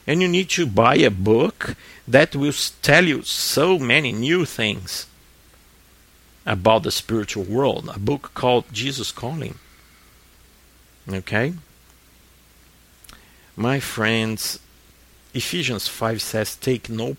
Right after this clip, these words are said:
part in the unfruitful works of darkness, but instead expose them."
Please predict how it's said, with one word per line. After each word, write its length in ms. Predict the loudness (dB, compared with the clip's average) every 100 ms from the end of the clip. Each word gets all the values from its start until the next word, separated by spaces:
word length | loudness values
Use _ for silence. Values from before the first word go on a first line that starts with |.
| -4
part 340 | 0 0 -2
in 160 | -6 -8
the 180 | -8
unfruitful 840 | -6 -8 -8 -4 -2 -2 -6 -4 -4
works 460 | -2 -2 -2 -4 -8
of 180 | -8
darkness, 960 | -6 -6 -6 -8 -14 -12 -12 -12 -12 -16 _ _ _ _ _ _ _ _ _ _ _ _ _ -6
but 180 | 0 0
instead 580 | 0 -6 0 2 2 0
expose 600 | -4 -6 -6 -4 -6 -6
them." 340 | -8 -10 -12